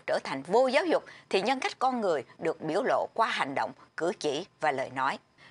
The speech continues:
Thưa quý vị, rường cột của đất nước bây giờ không có một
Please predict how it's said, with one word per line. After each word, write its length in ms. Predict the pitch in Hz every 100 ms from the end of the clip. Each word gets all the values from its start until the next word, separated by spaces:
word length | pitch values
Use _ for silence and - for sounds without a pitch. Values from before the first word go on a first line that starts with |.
| _
Thưa 200 | - 226
quý 160 | 202 247
vị, 260 | 247 139 123 - - _ _
rường 340 | 170 233 220 185
cột 220 | 160 156
của 100 | -
đất 160 | 240 339
nước 200 | 302 370
bây 240 | 220 233
giờ 380 | 196 180 151 127 123
không 340 | - - 277 269
có 160 | 302
một 260 | 330 165